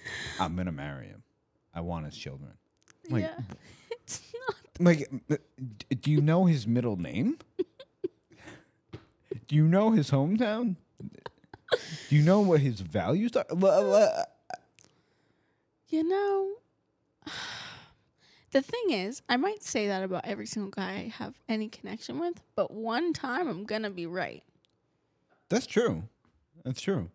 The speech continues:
Speaker 1: You only need a one percent
Speaker 2: Exactly.
Speaker 1: pass rate. Like,
Speaker 2: I just need one guy. That's why I think it's funny, the video I posted last night,
Speaker 1: Mm.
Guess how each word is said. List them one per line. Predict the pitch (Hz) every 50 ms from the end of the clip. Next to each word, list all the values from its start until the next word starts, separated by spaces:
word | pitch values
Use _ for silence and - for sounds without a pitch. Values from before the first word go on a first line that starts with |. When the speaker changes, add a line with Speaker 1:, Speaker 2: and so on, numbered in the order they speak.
| _ _ _ _
Speaker 1:
You | - 117 170
only | 233 269 214 160
need | 147 170 208 196 135
a | 110
one | 98 113 143 151 147 135
percent | 135 117 - 151 147 123 101 - _ _ _ _ _
Speaker 2:
Exactly. | 202 202 - 208 208 220 156
Speaker 1:
pass | 151 147 - 156
rate. | - - - _ _ _ _ _ _ _ _ _
Like, | - 104 98 98 - -
Speaker 2:
I | 320
just | 359 359 -
need | 381 330
one | 269 262 262
guy. | 247 240 269 294 262 247 - _ _ _ _ _ _ _ _ _ _ _ _
That's | - 262 - -
why | 320
I | 294
think | 294 294 -
it's | - -
funny, | - 226 220 220 214
the | 208 202
video | 208 196 214 202 208 226 226
I | 226
posted | 233 - 262 262 262 - - 277
last | 277 269 277 277 - -
night, | 302 202 202 - - _ _ _ _ _ _ _ _ _ _ _ -
Speaker 1:
Mm. | 98 92 87 82